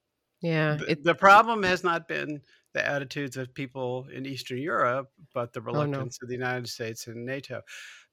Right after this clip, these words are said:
Speaker 2: Before we go, I, I wanted to, um, just, I'm sorry to seem bossy, but return
Speaker 1: Mm-hmm.
Speaker 2: to th-, the other interesting idea in the Zelensky speech, and that was that the current institutions, uh,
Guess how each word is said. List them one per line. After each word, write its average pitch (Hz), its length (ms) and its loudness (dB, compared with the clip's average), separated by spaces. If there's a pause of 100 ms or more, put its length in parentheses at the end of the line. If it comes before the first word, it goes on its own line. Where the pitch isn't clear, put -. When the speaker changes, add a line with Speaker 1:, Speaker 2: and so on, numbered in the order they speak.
(400)
Speaker 2:
Before 349 320 0
we 415 100 0
go, 277 280 4
I, 214 220 4
I - 20 0
wanted 214 460 -4
to, 196 300 -10 (300)
um, 170 240 -10
just, 180 300 -8
I'm 165 100 -6
sorry 160 280 0
to 151 220 -6 (800)
seem 156 200 -2
bossy, 147 440 2
but 151 260 -2
return 214 360 4
Speaker 1:
Mm-hmm. 170 160 -2
Speaker 2:
to 180 300 0 (280)
th-, - 120 -20 (180)
the 165 140 -2
other 170 200 0
interesting 151 380 -4
idea 147 380 -2
in 151 100 -4
the 147 100 -4
Zelensky 139 580 -6
speech, 131 380 -10
and 143 120 -10
that 139 240 -4
was 135 420 0
that 123 380 -4 (1120)
the 180 160 4
current 240 420 6
institutions, 147 1300 -4 (800)
uh, 143 340 4